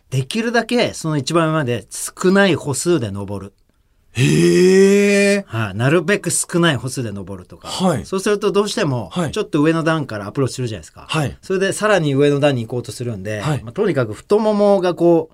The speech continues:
Speaker 1: う、大きく離れるでしょ。
Speaker 2: はい。はい。あ、
Speaker 1: 股関節が開くでしょ。
Speaker 2: そうですね。はい。
Speaker 1: そ、その状態で力を使っていかないと、
Speaker 2: はい。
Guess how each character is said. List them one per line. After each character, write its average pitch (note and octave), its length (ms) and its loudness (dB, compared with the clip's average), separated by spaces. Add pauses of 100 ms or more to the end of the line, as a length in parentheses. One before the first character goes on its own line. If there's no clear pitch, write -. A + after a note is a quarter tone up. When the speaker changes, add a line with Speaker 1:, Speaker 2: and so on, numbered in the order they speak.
(160)
Speaker 1:
う、 F#3+ 120 4
大 A3 60 -2
き A3 120 -8
く D3+ 100 0
離 D3+ 320 0
れ G3 120 4
る B2+ 80 -8
で E2+ 80 -16
し - 100 -20
ょ。 - 80 -20 (120)
Speaker 2:
は D#3 160 -2
い。 D3 40 0
は A#2 60 -2
い。 - 80 -12 (260)
あ、 F#3 80 -2
Speaker 1:
股 F3+ 120 0
関 G#3 140 2
節 C3+ 200 -4
が A2 60 -4
開 D3+ 320 -2
く A2+ 80 -16
で F2 60 -20
し - 80 -20
ょ。 - 40 -20
Speaker 2:
そ - 0 -
う - 20 -18
で - 40 -14
す D3+ 60 -4
ね。 D#3+ 40 2
は C#3+ 80 -2
い。 F2 100 -8 (120)
Speaker 1:
そ、 - 400 -6
そ C4 220 -4
の E4 160 2
状 E4+ 220 4
態 D#4+ 300 4
で C#4+ 240 2
力 A3 500 0
を E3+ 80 0
使 - 280 -8
っ D#3 80 -6
て - 180 -6
い D3 80 -4
か D3 140 -2
な D3 140 0
い C#3+ 80 -4
と、 A3 260 2
Speaker 2:
は D3 200 -2
い。 G#2 80 -8